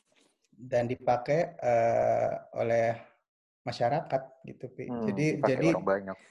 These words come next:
Speaker 1: benar. Jadi dibalik, dibalik semua teknologi di dalam mobil itu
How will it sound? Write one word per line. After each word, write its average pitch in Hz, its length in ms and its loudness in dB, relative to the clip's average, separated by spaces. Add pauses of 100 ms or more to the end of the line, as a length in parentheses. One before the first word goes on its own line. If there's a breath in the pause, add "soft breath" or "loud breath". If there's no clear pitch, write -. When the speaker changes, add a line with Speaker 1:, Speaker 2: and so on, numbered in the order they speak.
(200 soft breath)
Speaker 1:
benar. 135 340 6
Jadi 123 280 2
dibalik, 139 800 2
dibalik 139 480 2
semua 127 360 0
teknologi 123 840 -2 (140)
di 135 220 -8
dalam 123 280 -2
mobil 123 380 -6
itu 160 500 -2